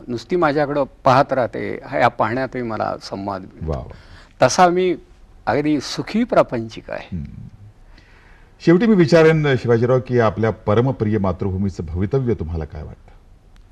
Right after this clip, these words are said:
Speaker 1: ते भवितव्य म्हणजे मातृभूमीचं भवितव्य आता मानवकुलाच्या भवितव्याशी निगडीत आहे.
Speaker 2: हम्म.
Speaker 1: जगच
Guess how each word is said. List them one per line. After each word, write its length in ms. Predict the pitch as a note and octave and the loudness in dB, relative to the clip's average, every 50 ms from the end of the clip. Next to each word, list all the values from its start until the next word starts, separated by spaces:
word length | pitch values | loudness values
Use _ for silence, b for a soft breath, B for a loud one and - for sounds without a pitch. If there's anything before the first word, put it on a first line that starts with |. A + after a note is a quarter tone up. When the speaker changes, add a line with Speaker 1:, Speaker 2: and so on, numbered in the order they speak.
| - - - _ - - | -20 -20 -20 _ -10 -8
Speaker 1:
ते 140 | C3 C#3+ D3+ | -6 -6 -6
भवितव्य 720 | - - - A#2+ A2 C3+ C#3 - C#3 C3 A#2+ G#2+ G2 G2 | -8 -10 -12 -10 -8 -8 -8 -8 -8 -10 -8 -6 -8 -8
म्हणजे 300 | G#2 G2+ - - A#2+ C#3+ - - _ _ - - - | -8 -10 -12 -12 -12 -12 -12 -16 _ _ -20 -20 -14
मातृभूमीचं 1200 | G#2 G2+ - F#2 - - - C#3+ D3 B2 C3 C#3+ C#3+ C#3+ D3+ D#3+ D#3 D3+ - - - - E3+ E3+ | -10 -8 -8 -8 -6 -6 -6 -4 -4 -2 -2 -2 0 0 0 0 -2 -4 -8 -14 -6 -4 -2 0
भवितव्य 600 | D#3+ C#3 C#3+ D3+ D3+ - C#3 B2 A2+ G2+ F2 E2 - - - b b b b b b b b b - | 0 0 0 0 -2 -4 -6 -8 -8 -10 -10 -10 -10 -14 -18 b b b b b b b b b -2
आता 260 | G#2+ G#2+ - D3+ D3 | -2 0 4 4 4
मानवकुलाच्या 1120 | C#3+ C3+ A#2+ A2+ A2+ C3 D3 D#3+ D#3 - D#3 D3 D3 D3 C#3 - D#3+ D3 C#3+ C#3+ C3 A#2+ - - | 4 4 2 2 2 2 2 0 0 0 0 2 2 2 2 2 2 4 4 4 2 0 -4 -4
भवितव्याशी 680 | - A2 A#2 A#2+ - C#3+ A#2+ G#2+ A#2+ B2 A#2+ - - B2+ | -4 -4 -2 -2 -2 -4 -4 -2 -2 -2 -2 -2 -4 -8
निगडीत 500 | A#2 G2 F2+ F2+ F2+ F2+ - - - - - | -8 -8 -8 -8 -10 -10 -10 -12 -14 -16 -20
आहे. 100 | - - - _ _ - - F#2 | -20 -20 -20 _ _ -12 -8 -6
Speaker 2:
हम्म. 380 | D#2+ C2 A#1+ - - - - E2+ - - | -6 -6 -8 -12 -18 -20 -20 -16 -4 0
Speaker 1:
जगच 320 | - C3+ C#3+ D#3+ F3+ D#3+ | 2 2 4 4 2 2